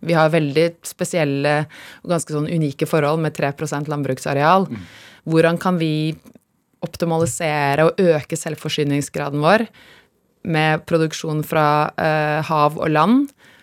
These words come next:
Speaker 1: og bidra til klimamål, miljømål, og så langt, eh, som mulig møte ernæringsbehovene til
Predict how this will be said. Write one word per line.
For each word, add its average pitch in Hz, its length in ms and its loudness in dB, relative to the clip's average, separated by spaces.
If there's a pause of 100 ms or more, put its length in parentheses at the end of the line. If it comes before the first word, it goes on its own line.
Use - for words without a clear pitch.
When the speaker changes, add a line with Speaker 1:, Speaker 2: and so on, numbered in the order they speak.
(400)
Speaker 1:
og 160 220 0
bidra 151 360 0
til 156 120 -10
klimamål, 147 1040 -2
miljømål, 151 880 2 (360)
og 151 240 2
så 175 140 -8
langt, 147 680 -4
eh, 151 360 0
som 165 240 -6
mulig 147 360 -2
møte 147 800 0 (380)
ernæringsbehovene 147 920 -4
til 151 360 -2